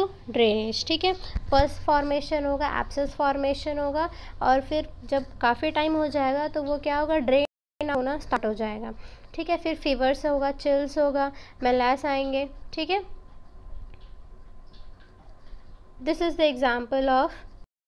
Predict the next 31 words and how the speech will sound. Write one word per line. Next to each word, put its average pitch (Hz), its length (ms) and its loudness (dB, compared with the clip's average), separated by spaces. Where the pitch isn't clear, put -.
cellulitis। 262 600 2
ठीक 320 180 -4
है? 403 240 -4
देखिए, 262 280 2
ये, 240 140 -2
this 269 360 -4
is 277 140 2
also 247 320 2
example 269 640 0
of 370 100 0
cellulitis। 254 560 -2
यहाँ 247 180 2
पे 277 120 -2
क्या 277 160 2
हो 277 60 4
गया? 294 140 2
रेडनेस 254 500 2
हो 262 100 2
गया, 269 140 0
टेंडरनेस 285 720 4
होगा। 240 200 2
When 247 220 0
we 294 160 0
touch 254 260 6
it, 349 220 0
it 277 200 -4
feels 302 320 -2
like 277 180 2
a 294 140 2
hard 247 300 4
substance 302 580 -2